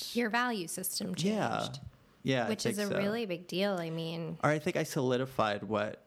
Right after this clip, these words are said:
Speaker 2: uh, what my value system was.
Speaker 1: Yeah, that's really beautiful.
Speaker 2: Yeah.
Speaker 1: Will you, for fun, tell us a couple of your favorite recipes? 'Cause I know that's kind of fun for you.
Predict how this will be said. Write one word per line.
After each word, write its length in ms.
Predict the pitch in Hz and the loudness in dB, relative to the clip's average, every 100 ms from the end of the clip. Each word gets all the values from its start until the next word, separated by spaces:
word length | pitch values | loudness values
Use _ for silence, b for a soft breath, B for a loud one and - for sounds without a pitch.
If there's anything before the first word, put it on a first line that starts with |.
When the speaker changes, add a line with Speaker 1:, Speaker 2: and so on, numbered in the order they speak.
| - | -2
Speaker 2:
uh, 400 | 110 104 101 - - - _ _ - | 0 0 -2 -4 -10 -20 _ _ -2
what 180 | 117 | 0
my 200 | 117 113 | 2 -2
value 380 | 107 107 107 113 | 0 -2 -2 -4
system 440 | 113 - - - - | -4 -4 -4 -6 -4
was. 460 | - - - - - _ - - - - - - | -4 -6 -10 -14 -18 _ -20 -20 -20 -20 -20 -8
Speaker 1:
Yeah, 180 | 180 180 | -4 -2
that's 240 | 175 - | -4 -4
really 180 | 170 170 | -4 -4
beautiful. 540 | 175 175 - 175 185 - | -4 -6 -6 -6 -6 -2
Speaker 2:
Yeah. 300 | 120 113 107 120 - B B B B - | -2 -2 -4 -10 -14 B B B B -2
Speaker 1:
Will 180 | 220 226 | 0 0
you, 320 | 208 226 226 | 0 -2 -2
for 220 | 214 226 | -2 -2
fun, 400 | - 185 185 214 | 0 0 2 0
tell 200 | 220 185 | 0 -2
us 160 | 180 - | -2 -2
a 60 | |
couple 320 | 190 196 - 185 | -2 -2 0 -2
of 120 | 180 | -2
your 100 | 175 | -2
favorite 340 | - 170 170 | -2 0 -2
recipes? 600 | 180 170 190 196 208 220 | -4 -4 -4 -2 -2 -2
'Cause 180 | - 196 | -4 -4
I 80 | 185 | -2
know 180 | 185 180 | -2 -2
that's 220 | 185 - | -4 -4
kind 160 | 190 | -4
of 80 | 185 | -2
fun 200 | 190 185 | -2 -4
for 140 | - 214 | -2 -2
you. 220 | 220 | -2